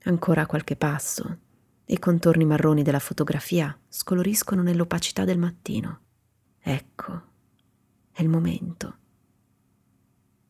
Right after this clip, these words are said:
Abbasso lo sguardo. Niente.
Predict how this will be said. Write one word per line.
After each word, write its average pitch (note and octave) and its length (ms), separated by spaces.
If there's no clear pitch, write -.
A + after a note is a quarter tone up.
Abbasso F3 400
lo E3+ 60
sguardo. F3 720
Niente. E3+ 680